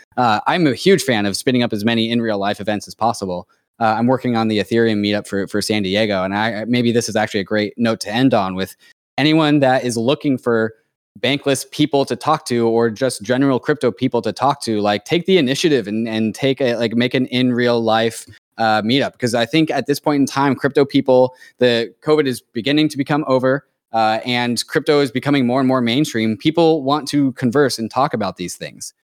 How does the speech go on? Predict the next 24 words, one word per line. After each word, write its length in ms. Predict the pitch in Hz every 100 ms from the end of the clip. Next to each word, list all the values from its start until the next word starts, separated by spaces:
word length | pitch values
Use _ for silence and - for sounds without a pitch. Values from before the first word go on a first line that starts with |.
| _ -
Uh, 180 | 113 113
and 120 | 120
so 100 | 127
I 120 | 127 127
think 200 | 180 165
the, 140 | 135
in 260 | 139 165 139
de-, 320 | 127 107 101 113
the 300 | 117 117 110
demand 680 | 131 113 117 147 120 104
for 160 | 113 110
in 280 | 123 131 123
real 240 | 123 117
life 280 | 110 107 -
meetups 440 | 113 127 98 -
is 260 | 104 98 110
way 300 | 104 131 160
higher 440 | - 120 127 139
than 160 | 123 113
people 280 | 127 117 107
expect 340 | - 107 107
it 80 | 156
to 60 | 165
be. 260 | 175 190